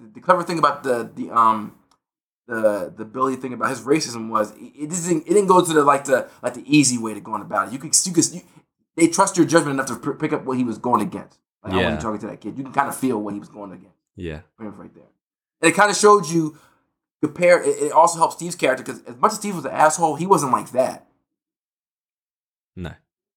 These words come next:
Speaker 2: He was just, like, the usual kind of jock in high school kind of thing.
Speaker 1: Mm-hmm.
Speaker 2: Uh, uh, whereas Billy is, is, he's got issues, like, proper issues, basically. You know, he's, he's borderline psychotic, basically.
Speaker 1: Let me ask you a question.
Speaker 2: Um, go on.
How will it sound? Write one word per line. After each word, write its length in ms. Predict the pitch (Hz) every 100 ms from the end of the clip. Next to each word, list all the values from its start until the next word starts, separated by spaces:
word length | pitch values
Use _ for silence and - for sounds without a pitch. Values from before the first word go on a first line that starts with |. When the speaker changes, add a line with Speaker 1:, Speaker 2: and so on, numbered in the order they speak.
| _ _ -
Speaker 2:
He 160 | 156
was 140 | 175 170
just, 200 | 160 135
like, 160 | 107
the 80 | 107
usual 320 | 104 107 110
kind 180 | - 101
of 120 | 78
jock 380 | - 98 98 -
in 100 | 87
high 200 | 82 90
school 300 | - - 65
kind 200 | - 76
of 100 | 73
thing. 260 | - - - _ -
Speaker 1:
Mm-hmm. 200 | 120 117 -
Speaker 2:
Uh, 140 | - -
uh, 120 | 101 -
whereas 260 | - 107 101
Billy 440 | - 123 113 92
is, 280 | 87 - 80 -
is, 160 | 101 - 78 -
he's 160 | 92
got 240 | - 95 -
issues, 440 | - - 73 69
like, 180 | 71 -
proper 500 | - - 90 78 -
issues, 500 | 76 80 78 - 73
basically. 640 | - - - - - - 95 -
You 100 | 107
know, 60 | 92
he's, 240 | 120 101
he's 260 | 113 104 87
borderline 720 | _ - 92 82 78 76 76
psychotic, 720 | - 78 80 - 76 - - -
basically. 540 | - - - - 85 _
Speaker 1:
Let 100 | 135
me 60 | 147
ask 100 | 143
you 60 | 139
a 20 |
question. 300 | 165 87 -
Speaker 2:
Um, 120 | - _ _ -
go 100 |
on. 100 | 87